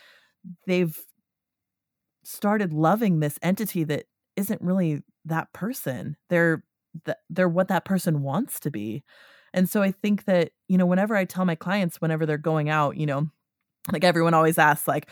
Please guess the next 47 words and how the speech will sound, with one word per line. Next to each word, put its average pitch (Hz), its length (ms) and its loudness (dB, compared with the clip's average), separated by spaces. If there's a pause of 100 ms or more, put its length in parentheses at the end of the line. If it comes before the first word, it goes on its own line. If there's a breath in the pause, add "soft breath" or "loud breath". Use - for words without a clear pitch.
(120 loud breath)
"Oh, 269 140 8
what 180 160 4
advice 196 380 4
do 180 100 -2
you 170 80 4
have 180 200 6
for 160 140 -2
me? 147 260 -2
You 156 80 0
know, 151 180 4
how 190 260 2
should 180 160 0
I 170 80 4
act?" 170 400 0
And 160 60 -2
I'm 151 80 -2
like, 147 240 -2
"You 170 200 -6
should 220 200 -2
act 247 360 2
like 175 260 2
yourself." 147 720 0
<laughs> - 80 -10 (840 loud breath)
You 233 160 4
should 220 220 -2
be 277 180 0
you, 254 500 0
because 214 560 0 (480 soft breath)
the 214 80 0
more 240 300 6
you 170 800 2 (240)
that 185 140 -2
you 208 240 0
are, 220 500 0 (520)
the, 214 240 -2
the 202 340 -2 (200)
more 233 240 2
you 262 160 -2
can 233 140 -2
have 208 300 -2
the 202 140 -2
other 202 220 0
person 160 680 -2
who 185 160 0
is 214 260 2
your 170 120 2
match 139 480 -2